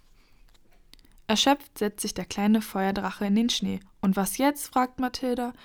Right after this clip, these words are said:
„Weiß auch nicht“, antwortete Kokosnuss. „Das dauert bestimmt noch eine ganze Weile, bis ich wieder Feuerkraft habe.“ Plötzlich hört Kokosnuss sein Drachenherz pochen. Bum, bum, bum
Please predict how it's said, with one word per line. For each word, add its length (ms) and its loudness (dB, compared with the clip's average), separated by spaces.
„Weiß 260 2
auch 260 -2
nicht“, 340 -8
antwortete 520 -4
Kokosnuss. 600 -8
„Das 160 -6
dauert 320 6
bestimmt 380 -4
noch 100 -2
eine 180 -4
ganze 440 4
Weile, 360 0
bis 160 -4
ich 140 -8
wieder 200 2
Feuerkraft 640 -4
habe.“ 340 -8
Plötzlich 420 2
hört 160 -4
Kokosnuss 480 -4
sein 180 -4
Drachenherz 720 -4
pochen. 420 -8
Bum, 280 0
bum, 280 -8
bum 280 0